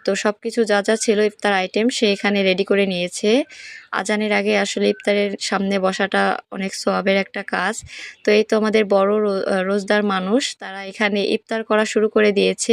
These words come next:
আজানের জন্য আর অপেক্ষা করতে পারছে না। আগের বার রমজানে তারা ছোট ছিল, আসলে ইফতার কি তারা বুঝতোই না। এবার মাশাআল্লাহ দুইজনেই এখানে,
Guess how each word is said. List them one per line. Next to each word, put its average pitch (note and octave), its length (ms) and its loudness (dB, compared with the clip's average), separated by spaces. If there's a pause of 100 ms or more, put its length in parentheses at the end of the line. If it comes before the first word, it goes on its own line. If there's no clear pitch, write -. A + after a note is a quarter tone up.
আজানের G3+ 400 -2
জন্য G#3 240 2
আর G3 100 4
অপেক্ষা G#3 380 -2
করতে G#3+ 280 -2
পারছে F3+ 380 -2
না। G#3 120 2 (420)
আগের G3+ 280 0
বার A3+ 180 2
রমজানে G#3 420 0
তারা G3 200 0
ছোট G#3 260 0
ছিল, G#3 240 0 (120)
আসলে G3+ 580 2
ইফতার G#3 460 -4
কি G#3 260 -10
তারা G3 220 0
বুঝতোই G#3 420 -6
না। G#3 140 -4 (480)
এবার G#3+ 360 -4
মাশাআল্লাহ G#3+ 460 2
দুইজনেই G#3 580 2
এখানে, G#3 340 0